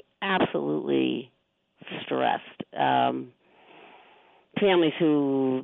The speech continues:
people are working at home and then trying to homeschool their kids, families in which they're not working, they've been laid off, and so they're home and they don't know how to pay the bills, and they're twenty-four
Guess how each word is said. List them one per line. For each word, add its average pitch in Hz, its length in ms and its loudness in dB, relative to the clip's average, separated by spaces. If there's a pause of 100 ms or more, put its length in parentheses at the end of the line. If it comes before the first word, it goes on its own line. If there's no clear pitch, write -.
people 151 240 -4
are 135 100 2
working 135 380 -4
at 127 60 -4
home 185 500 2
and 156 80 2
then 139 260 0
trying 131 240 -2
to 131 60 0
homeschool 160 560 -2
their 143 160 -2
kids, 135 480 -2 (120)
families 143 420 0
in 127 260 0
which 135 220 2 (180)
they're 127 320 2
not 131 680 -2
working, 139 580 -2
they've 127 220 -6
been 123 260 -6 (600)
laid 160 260 4
off, 143 400 4
and 127 240 -6
so 127 160 -2
they're 120 420 -2 (400)
home 151 480 0
and 135 100 -2
they 127 200 -2 (260)
don't 143 280 0
know 139 100 -4
how 139 140 -2
to 113 60 -4
pay 180 300 -2
the 160 120 -2
bills, 127 480 0 (100)
and 127 300 -4
they're 123 400 -2 (160)
twenty-four 139 420 -4